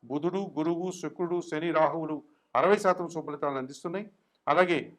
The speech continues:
సూర్య భగవానుడు, కుజుడు, కేతువు ఈ మూడు గ్రహాలు మాత్రం కాస్త ప్రతికూలంగా సంచరిస్తూ ముప్పై నుంచి నలభై శాతం ప్రతికూల ఫలితాలు ఇవ్వడానికి అవకాశం ఉంది. ఇటువంటి ప్రతికూల ఫలితాల నుంచి బయటపడడానికి చెప్పినటువంటి పరిహారాలంతా కూడా మీరు స్వీకరిస్తూ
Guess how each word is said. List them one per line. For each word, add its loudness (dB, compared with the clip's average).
సూర్య 0
భగవానుడు, 2
కుజుడు, -2
కేతువు -2
ఈ -6
మూడు -4
గ్రహాలు -4
మాత్రం -6
కాస్త -4
ప్రతికూలంగా -4
సంచరిస్తూ -8
ముప్పై -2
నుంచి -6
నలభై 0
శాతం -4
ప్రతికూల -4
ఫలితాలు -4
ఇవ్వడానికి -4
అవకాశం -6
ఉంది. -12
ఇటువంటి -4
ప్రతికూల 0
ఫలితాల 0
నుంచి -8
బయటపడడానికి -4
చెప్పినటువంటి -4
పరిహారాలంతా 0
కూడా -6
మీరు -8
స్వీకరిస్తూ -10